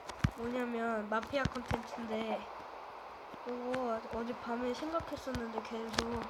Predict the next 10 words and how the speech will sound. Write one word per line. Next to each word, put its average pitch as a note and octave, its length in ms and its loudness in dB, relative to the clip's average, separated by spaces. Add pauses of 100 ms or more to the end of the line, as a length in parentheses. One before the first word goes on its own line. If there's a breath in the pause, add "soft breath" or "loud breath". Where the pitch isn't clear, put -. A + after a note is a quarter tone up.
(800)
양띵님 C#4 800 6
그거 A3 220 -2
보니까 A3 800 -2 (880)
거의 A3 180 10
비슷한 - 480 0
걸 B3 460 4 (300)
했더라고요. A3 520 2
어, - 1400 -4
다 A3+ 80 -4
왔다. - 260 -8